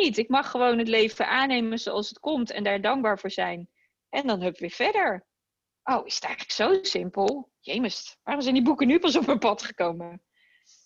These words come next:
Ja, en dat, dat vond ik echt ongelooflijk waardevol.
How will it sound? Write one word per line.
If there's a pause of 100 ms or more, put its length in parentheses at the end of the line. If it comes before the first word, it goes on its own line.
(300)
Ja,
en
dat,
dat
vond
ik
echt (100)
ongelooflijk
waardevol.